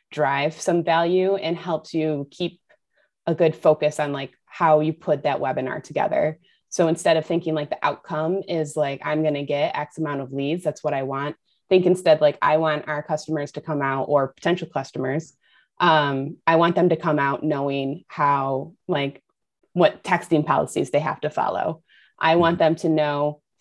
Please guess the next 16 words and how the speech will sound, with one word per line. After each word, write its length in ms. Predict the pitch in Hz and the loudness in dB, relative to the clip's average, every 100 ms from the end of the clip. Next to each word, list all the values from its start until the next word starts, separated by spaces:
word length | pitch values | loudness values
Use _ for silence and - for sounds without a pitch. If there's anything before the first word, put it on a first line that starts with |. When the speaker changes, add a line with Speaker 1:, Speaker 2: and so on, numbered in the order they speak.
| - | -8
Speaker 1:
three 180 | 196 196 | -4 -4
strategies 680 | - 165 160 160 156 156 | -2 2 2 0 -4 -2
that 180 | 147 143 | -4 -4
they 120 | 151 | -4
can 280 | 151 151 143 | -4 -4 -4
use 520 | 143 139 135 135 - - _ _ - | -4 -4 -6 -10 -14 -20 _ _ 0
for 320 | 165 156 151 | 6 8 8
their 220 | 147 139 | 6 4
current 300 | - 147 135 | 2 -2 -2
texting 380 | 131 131 - 135 | -6 -8 -6 -2
po-, 220 | 131 - - | -2 0 0
um, 300 | 143 131 135 _ _ _ _ | 0 0 -6 _ _ _ _
texting, 580 | 185 160 - 143 131 135 _ _ _ _ | 0 0 0 -2 -2 -6 _ _ _ _
uh, 220 | 156 131 131 | -6 -6 -4
program. 600 | - 151 - - 151 - _ _ _ | 2 4 4 -2 -2 -6 _ _ _
Like, 360 | 143 139 - | 0 0 -4